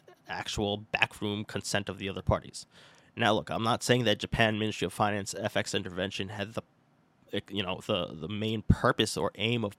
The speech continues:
putting in a hard pivot on the, the U S Treasury market sell-off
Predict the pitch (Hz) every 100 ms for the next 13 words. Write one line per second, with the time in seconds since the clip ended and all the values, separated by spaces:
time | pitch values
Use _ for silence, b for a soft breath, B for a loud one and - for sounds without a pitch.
0 | - - 117 110 - 107 107 101 - b
1 | - - 110 107 - 110 104 - 92 95
2 | 95 107 90 - 107 107 92 - - -
3 | 117 123 127 101 71 92 95 78 - -
4 | - 92 87 87